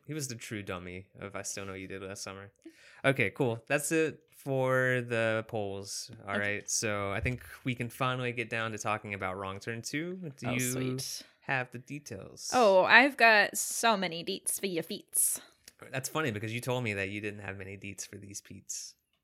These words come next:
Speaker 2: Pete's? Who's Pete?
Speaker 1: The listeners. They're all named
Speaker 2: Oh.
Speaker 1: Pete.
Speaker 2: <laughs> Hi, Pete.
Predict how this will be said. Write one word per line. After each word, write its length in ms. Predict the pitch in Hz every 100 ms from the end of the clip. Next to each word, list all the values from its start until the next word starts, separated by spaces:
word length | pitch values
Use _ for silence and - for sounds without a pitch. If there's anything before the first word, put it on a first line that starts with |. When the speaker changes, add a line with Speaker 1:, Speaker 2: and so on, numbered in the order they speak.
| _ _ _ _ _ _ _ _ -
Speaker 2:
Pete's? 800 | 370 480 240 - - - - - _ _ _ _ _ -
Who's 180 | 339 -
Pete? 340 | - 269 - _ _ _ _ _ _ -
Speaker 1:
The 100 | 101
listeners. 540 | 104 - 110 - - _ _ _ _ _ _ -
They're 120 | 104
all 120 | 104
named 440 | 240 220 247 - 262
Speaker 2:
Oh. 560 | - - - - -
Speaker 1:
Pete. 80 | 156 -
Speaker 2:
<laughs> 80 | -
Hi, 160 | 359
Pete. 360 | - 330 330